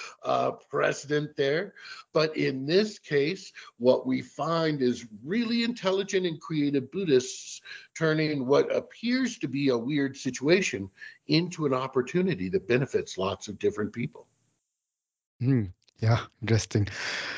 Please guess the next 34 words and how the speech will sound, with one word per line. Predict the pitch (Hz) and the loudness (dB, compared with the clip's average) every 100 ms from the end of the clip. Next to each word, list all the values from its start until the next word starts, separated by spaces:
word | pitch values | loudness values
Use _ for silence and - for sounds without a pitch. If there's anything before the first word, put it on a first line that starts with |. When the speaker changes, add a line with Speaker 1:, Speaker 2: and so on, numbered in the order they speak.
| - - - - - | -12 -16 -20 -10 0
Speaker 2:
Coming | 175 208 | 2 4
to | 190 | 2
the | 160 | 2
next | 160 180 143 | 2 0 -4
ex-, | 123 - 180 | -4 0 2
example | 156 123 147 147 135 | 0 0 0 2 0
quickly, | - 160 - 139 | 0 0 0 -2
you | 120 135 | 0 2
talk | 165 | 2
about | 143 127 139 180 - | 0 0 -2 -4 0
China | 139 135 131 117 120 | 2 2 0 -2 -2
and | 135 123 120 117 113 113 - | 0 0 2 2 0 -2 -2
the | 123 | 0
aspect | 127 - 147 | 0 0 0
of | 135 - | 0 0
eating | 202 - - 123 120 117 | 0 0 -2 -2 -2 0
the | 135 | 0
enlightened | 120 117 117 117 110 | 2 2 2 2 0
and | 120 117 - | 0 -2 0
plants. | - 117 110 - 139 | 4 4 4 0 -2
Uh, | 107 | -2
very | 110 120 | 0 0
interesting. | 120 123 120 - 107 | 0 0 0 0 0
So | 127 | 0
can | 131 127 | 0 2
you | |
elaborate | 120 117 117 127 | 2 0 0 0
a | |
little | 123 139 | 2 2
bit | 123 120 | 0 -2
on | 110 | -2
this | 104 117 - | 0 2 2
one? | 95 95 | 0 0
Yeah. | 107 98 | 0 0